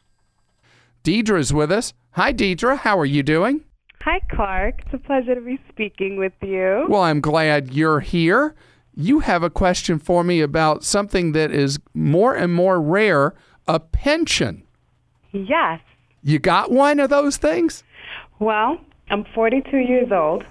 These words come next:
Speaker 2: I'm in debt about five thousand dollars. I have an income of fifty thousand dollars,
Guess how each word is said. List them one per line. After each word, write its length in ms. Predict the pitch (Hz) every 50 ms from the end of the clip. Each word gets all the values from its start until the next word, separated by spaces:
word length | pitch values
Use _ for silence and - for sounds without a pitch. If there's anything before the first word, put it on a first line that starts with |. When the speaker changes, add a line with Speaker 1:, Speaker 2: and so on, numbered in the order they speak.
| _ - _ _ _ _ _ _ -
Speaker 2:
I'm 160 | - 180 185
in 180 | 185 185 180 165
debt 320 | - 185 175 175 180 - -
about 480 | 185 180 - 185 180 175 175 175 - - _ _ _ _ _ -
five 320 | 190 175 170 170 180 185 - -
thousand 380 | 208 190 185 185 - 202 202
dollars. 460 | 190 175 160 156 147 151 175 220 240 - - - - - - _ _ _ _ _ -
I 100 | 156 170
have 260 | 170 170 180 175 170
an 240 | 170 170 170 170 - - -
income 640 | - 208 214 220 208 - 214 208 196 190 190 190 -
of 580 | - 175 175 175 175 170 170 170 170 170 165 165 - - - - - -
fifty 300 | - 262 269 - - 220
thousand 440 | 208 - 180 160 156 156 160 160 156
dollars, 480 | 151 151 147 143 139 139 143 170 190